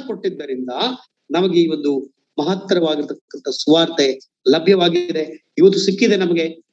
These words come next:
ಆ ಸುವಾರ್ತೆಯಲ್ಲಿ ನಾವು ನಂಬಿಕೆಟ್ಟವರಾಗಿದ್ದೇವೆ. ಕರ್ತನು ನಮಗೋಸ್ಕರವಾಗಿ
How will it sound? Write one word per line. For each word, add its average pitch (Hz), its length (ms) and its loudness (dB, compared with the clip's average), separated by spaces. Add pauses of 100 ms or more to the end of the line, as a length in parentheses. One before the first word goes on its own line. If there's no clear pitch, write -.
(180)
ಆ 220 120 -2
ಸುವಾರ್ತೆಯಲ್ಲಿ 196 920 -2 (120)
ನಾವು 202 300 -6
ನಂಬಿಕೆಟ್ಟವರಾಗಿದ್ದೇವೆ. 180 1120 -4 (240)
ಕರ್ತನು 170 380 -2
ನಮಗೋಸ್ಕರವಾಗಿ 185 1080 4